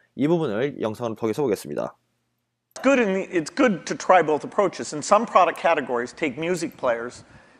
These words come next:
Speaker 2: the s-, the solo design worked better. In the P C market, uh, the,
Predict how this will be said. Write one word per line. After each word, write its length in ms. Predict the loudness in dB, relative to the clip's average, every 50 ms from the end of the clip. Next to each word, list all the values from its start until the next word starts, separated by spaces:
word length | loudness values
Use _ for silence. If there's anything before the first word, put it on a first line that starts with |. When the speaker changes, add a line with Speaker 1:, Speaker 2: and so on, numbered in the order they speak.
| _ _ -2
Speaker 2:
the 260 | 2 4 4 4 4
s-, 260 | 2 0 -6 -10 -12 -2
the 120 | -2 0 0
solo 400 | 4 4 4 6 6 6 4 4
design 640 | 2 0 -4 -2 0 0 2 2 2 0 -2 -4 -4
worked 280 | -4 -6 -6 -2 2
better. 300 | 4 4 4 4 0 -4
In 80 | -6 -6
the 80 | -8 -6
P 240 | -2 0 0 0
C 420 | 0 0 0 0 0 0 0 -2 -6 -12 -20 -20 -20 -20 _ _
market, 480 | 0 4 4 4 4 4 2 2 2 0 -4 -14 -20 _ _ _ _ _ _ _ _ _ _ -6
uh, 220 | -4 -2 -2 -2
the, 480 | 0 2 2 4 4 4 2 -2 -6